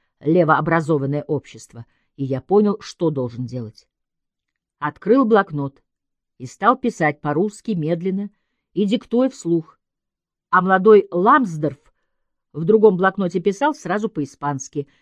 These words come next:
"Я высоко ценю приглашение Вашего Величества. Я надеюсь, что моё вчерашнее выступление поможет стойким людям Испании против натиска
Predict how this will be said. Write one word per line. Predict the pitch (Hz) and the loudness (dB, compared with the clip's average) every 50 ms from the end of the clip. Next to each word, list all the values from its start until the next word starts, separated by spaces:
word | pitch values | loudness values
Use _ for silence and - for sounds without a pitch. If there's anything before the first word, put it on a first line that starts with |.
| _ _ - | _ _ -8
"Я | 143 147 180 185 | -4 -2 0 0
высоко | 196 202 - 226 208 208 - 311 320 | 0 -2 0 -2 -2 -2 -2 -4 -2
ценю | - - 208 175 170 185 180 | 0 0 0 0 0 -2 -2
приглашение | - 185 180 180 175 175 - - 277 269 226 175 147 | -4 -2 0 0 0 0 0 -2 -4 -2 -2 -2 -2
Вашего | 131 165 196 - - 175 156 | -4 -4 -6 -6 -8 -10 -8
Величества. | 131 123 117 120 123 - - - - - _ _ 123 _ _ _ _ _ _ _ _ _ _ _ _ _ _ _ _ _ _ - | -8 -8 -8 -8 -10 -12 -16 -20 -20 -20 _ _ -20 _ _ _ _ _ _ _ _ _ _ _ _ _ _ _ _ _ _ -2
Я | 151 185 214 214 | 2 4 4 4
надеюсь, | 220 220 214 277 277 262 | 4 2 2 2 0 0
что | - - 247 | -2 -2 0
моё | 214 233 240 240 | 2 2 2 2
вчерашнее | 233 - - 226 233 233 226 - 220 220 | 0 0 0 2 2 2 0 0 -2 -2
выступление | 208 214 - - 226 202 - 254 294 269 247 220 | -2 -2 -2 -4 -4 -4 -4 -4 -2 -2 -2 0
поможет | - - 202 196 214 254 254 240 226 - | 2 2 4 4 4 2 0 -2 -4 -6
стойким | - - - 226 240 233 - 202 185 | -2 0 0 0 0 0 -2 -2 0
людям | 190 220 196 208 190 185 | 0 0 0 0 0 -2
Испании | 180 - - - 208 247 247 220 208 | -4 -6 -6 -4 -4 -2 -2 -2 -2
против | 208 - 185 196 185 - 170 - | -2 -2 -4 -4 -2 -4 -6 -6
натиска | 180 185 214 226 - 220 - - - 185 170 | -4 -4 -4 -4 -6 -8 -10 -8 -8 -8 -8